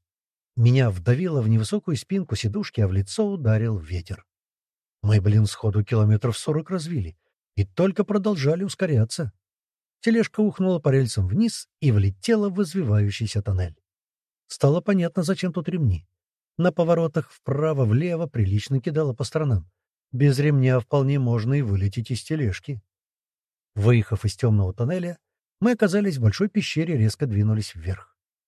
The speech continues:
Эх, да это же настоящие американские горки, причём экстремальные.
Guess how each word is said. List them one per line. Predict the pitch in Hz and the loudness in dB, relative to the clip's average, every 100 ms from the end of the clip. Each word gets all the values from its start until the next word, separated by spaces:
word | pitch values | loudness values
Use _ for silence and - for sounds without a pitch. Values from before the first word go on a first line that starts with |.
| _ _ - | _ _ -6
Эх, | 160 135 - - | -4 -2 -6 -8
да | 110 170 | 2 4
это | 143 175 | 4 2
же | 143 | 0
настоящие | 156 - 170 123 123 | -2 -2 0 0 0
американские | 151 170 143 107 - 160 | -2 -2 0 0 0 -4
горки, | 156 101 - 92 _ _ _ _ | -2 -2 -4 -14 _ _ _ _
причём | 120 107 120 104 | 0 2 2 2
экстремальные. | 101 - 170 160 110 143 143 | 2 -2 -2 0 0 0 -6